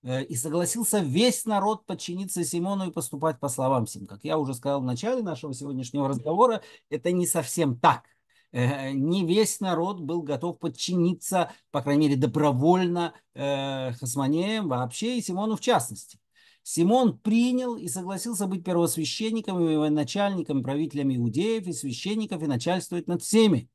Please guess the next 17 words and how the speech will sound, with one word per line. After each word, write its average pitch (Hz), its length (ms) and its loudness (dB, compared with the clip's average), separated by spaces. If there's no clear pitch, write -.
И 156 100 2
решили 233 480 4
начертать 185 600 -2
запись 165 420 2
сию 160 220 -4
на 143 100 2
медных 127 420 0
досках 214 540 0
и 165 80 -6
поставить 147 460 -2
их 123 100 -8
в 131 60 -2
ограде 127 340 0
храма 127 280 -2
на 120 60 0
видном 104 320 -4
месте, 220 540 0